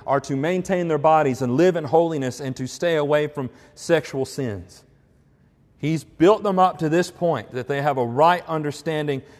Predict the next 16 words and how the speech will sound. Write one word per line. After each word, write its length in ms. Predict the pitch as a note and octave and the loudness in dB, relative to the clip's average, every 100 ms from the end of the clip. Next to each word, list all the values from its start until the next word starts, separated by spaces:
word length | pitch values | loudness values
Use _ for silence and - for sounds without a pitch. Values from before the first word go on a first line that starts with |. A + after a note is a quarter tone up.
| _ _ | _ _
of, 460 | - B2+ B2 B2 - | -2 -2 -2 -6 -10
of 80 | A#2+ | 0
what 280 | C#3 D#3+ - | 4 4 0
the 80 | |
truth 400 | - - C#3+ C#3 | -8 -4 -2 -2
is 380 | A#2 G#2 G2 - - | -6 -6 -6 -12 -14
and 160 | G#2+ | -8
who 160 | B2+ C3 | -4 -4
they 140 | B2+ | -2
are 100 | A#2+ | -4
to 80 | A2 | -4
follow 400 | - A#2 A2+ A2 | -2 0 0 -2
and 160 | G2+ G2 | -8 -12
to 80 | G2+ | -12
listen 260 | F#2+ F2 E2 | -12 -14 -18
to. 180 | E2+ | -18